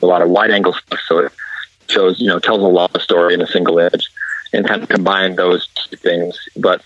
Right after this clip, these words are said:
um, you know, if I'm in a tree stand shooting photos, you know, if my dad's sitting in a tree stand, it's pretty hard to get,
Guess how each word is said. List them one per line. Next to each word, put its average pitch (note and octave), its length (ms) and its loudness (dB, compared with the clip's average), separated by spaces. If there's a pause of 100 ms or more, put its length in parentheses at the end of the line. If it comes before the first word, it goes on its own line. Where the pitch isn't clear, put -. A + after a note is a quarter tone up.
(100)
um, D#2+ 440 -2
you B2 120 2
know, G#2+ 140 2
if G#2 120 -2
I'm G2 280 0
in A#2 80 2
a E2 60 0
tree B2 280 2
stand G2+ 280 0
shooting F#2 340 0
photos, F2+ 540 0
you - 120 -2
know, F2 240 0
if F#2 60 -2 (240)
my F2+ 180 0
dad's F2 340 2
sitting - 180 0
in F2+ 60 2
a F2+ 40 -2
tree G#2+ 200 2
stand, F#2 300 0 (1000)
it's - 220 -2
pretty A2+ 300 2
hard G2 340 2
to G2 80 -4
get, F#2 180 4